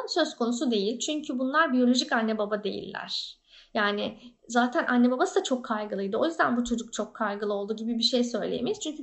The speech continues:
arada genetik aktarım yok. Bu çocuklar doğrudan o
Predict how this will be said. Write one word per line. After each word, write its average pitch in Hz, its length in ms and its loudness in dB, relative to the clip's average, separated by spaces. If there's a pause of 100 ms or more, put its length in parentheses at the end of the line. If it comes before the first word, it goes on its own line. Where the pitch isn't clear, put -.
arada 254 280 0
genetik 240 420 0
aktarım 226 440 -2
yok. - 400 -2 (320)
Bu 277 100 0
çocuklar 320 580 2 (440)
doğrudan 349 520 4
o 330 140 -2